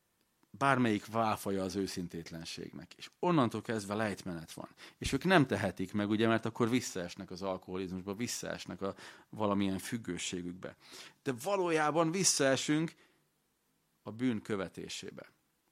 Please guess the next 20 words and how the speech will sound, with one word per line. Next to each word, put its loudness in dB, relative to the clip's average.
Ha -4
olvastátok 6
Dostoyevskynek 0
a -4
Bűn 4
és 0
bűnhődés -6
könyvét, -12
ha -10
nem, 2
akkor -4
olvassátok, -10
de -14
minimum -2
nézzétek -10
meg -10
egy -10
jó -2
fajta -10
színdarabban, -10